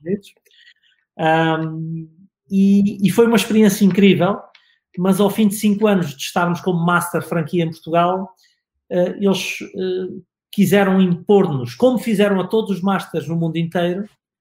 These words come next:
Speaker 1: Uhum.
Speaker 2: eh, mudanças contratuais que tornavam o negócio absolutamente desinteressante.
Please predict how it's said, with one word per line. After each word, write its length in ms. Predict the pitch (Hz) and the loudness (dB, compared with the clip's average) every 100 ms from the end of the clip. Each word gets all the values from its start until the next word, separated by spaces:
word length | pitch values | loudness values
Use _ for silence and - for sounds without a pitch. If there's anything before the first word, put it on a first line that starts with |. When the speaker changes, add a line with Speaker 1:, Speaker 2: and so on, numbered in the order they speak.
| - | -18
Speaker 1:
Uhum. 80 | 90 - | -14 -4
Speaker 2:
eh, 380 | 170 170 170 170 - 180 | 0 0 0 -6 -14 -2
mudanças 600 | 180 196 214 220 214 - | 2 4 4 2 0 -2
contratuais 840 | 196 185 190 190 196 196 208 196 - _ - | -2 -2 -4 -2 0 0 -2 -4 -12 _ -8
que 100 | 208 | -8
tornavam 560 | 196 190 196 202 190 208 | -4 -2 0 0 0 0
o 80 | 196 | 0
negócio 440 | 202 202 - 220 | 0 -2 -4 -6
absolutamente 440 | 202 202 196 196 | -6 -6 -4 -2
desinteressante. 640 | 185 190 190 - 156 143 | -2 -4 -4 -8 -10 -10